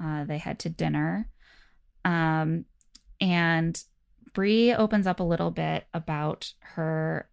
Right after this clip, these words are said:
family. We know that she was raised by a single mom. Um, and she says that her mom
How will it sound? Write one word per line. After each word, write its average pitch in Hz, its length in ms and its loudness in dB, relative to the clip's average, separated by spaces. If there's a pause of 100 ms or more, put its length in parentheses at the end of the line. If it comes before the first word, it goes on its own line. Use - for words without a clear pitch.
(120)
family. 202 380 2
We 160 140 4
know 160 180 2
that 156 240 0
she - 180 -4
was 160 200 -2
raised 156 280 -4
by 156 120 4
a 156 100 2
single 151 380 -4
mom. 160 560 -2 (640)
Um, 156 540 0 (340)
and 165 140 0
she - 180 -4
says 160 560 -2 (180)
that 160 180 -4
her 170 220 -6
mom 151 560 -2